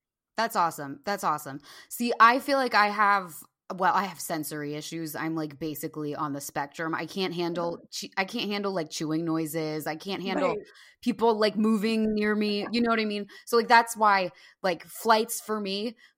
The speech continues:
Speaker 1: I'm not afraid of the airport. I love the airport as a concept. I love flying
Speaker 2: <laughs>
Speaker 1: as a concept. It's just the other people around me. Like, I can't handle crowds. So that's why first class
Speaker 2: Right,
Speaker 1: is,
Speaker 2: where
Speaker 1: like
Speaker 2: it's, like, actually for me, like, I wanna be among the people, like, just ripping it up. Like, I,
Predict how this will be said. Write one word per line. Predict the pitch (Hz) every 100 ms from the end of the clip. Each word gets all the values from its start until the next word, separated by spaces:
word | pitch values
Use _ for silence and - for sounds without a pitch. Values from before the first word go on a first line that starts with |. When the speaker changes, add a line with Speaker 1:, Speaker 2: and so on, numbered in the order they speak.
| _ _
Speaker 1:
I'm | 220 220
not | 233
afraid | 277 - 202 220
of |
the | 220 -
airport. | 175 180 226 226 -
I | 208
love | 196 208
the | 233 -
airport | 196 196 214 -
as | 185
a |
concept. | 185 170 165 - 160 160 - -
I | 190 190
love | 190 202 190
flying | - 202 185 185 185 -
Speaker 2:
<laughs> | _
Speaker 1:
as | 202 175
a |
concept. | - 175 170 170 175 170
It's | 196 -
just | 214 196
the | 208 -
other | 196 190
people | 185 196 180
around | 175 160 160 180
me. | 190 190 - _
Like, | 190
I | 196
can't | 196 220 208
handle | 202 180 165
crowds. | - 139 139 -
So | -
that's | 214 220 247
why | 247
first | 233 208 202 -
class | - 156 185
Speaker 2:
Right, | 277 254
Speaker 1:
is, |
Speaker 2:
where | 285
Speaker 1:
like |
Speaker 2:
it's, | 285
like, | 285 269
actually | 277 302 269
for | 247
me, | 277
like, | 240 208
I | 240
wanna | 247 240 254 240
be | 254 247 214
among | 226 233 226 220
the | 220
people, | 220 254 202 220 208
like, | 202 196
just | 214 196
ripping | 180 226 220 208
it | 202
up. | 208 170 175
Like, | 180 180
I, | 196